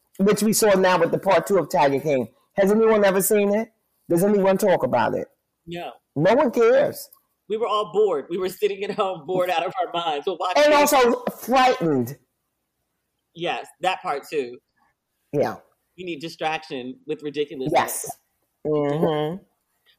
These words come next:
Speaker 2: But no, but I, I bring up the timeline because there's been, um, lots of discussion about, um, Run the World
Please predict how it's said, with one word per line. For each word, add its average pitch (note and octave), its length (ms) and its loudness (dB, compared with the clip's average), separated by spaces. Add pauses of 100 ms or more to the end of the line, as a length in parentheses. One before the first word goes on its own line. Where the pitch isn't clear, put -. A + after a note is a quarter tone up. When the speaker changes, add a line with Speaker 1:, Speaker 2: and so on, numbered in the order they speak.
Speaker 2:
But G3+ 100 -10
no, C4+ 120 -8
but F#3+ 100 -12
I, E3+ 160 -10 (100)
I - 60 -10
bring G#3+ 200 -12
up B3 100 -12
the E3+ 80 -20
timeline E3+ 560 -12
because D3 540 -10
there's E3+ 300 -10
been, D#3 380 -10
um, C#3+ 260 -16
lots A#3 240 -14
of D#3+ 60 -20
discussion D3+ 640 -12
about, C3+ 400 -10 (540)
um, D3 300 -10
Run F3+ 180 -8
the F3+ 100 -12
World E3 380 -8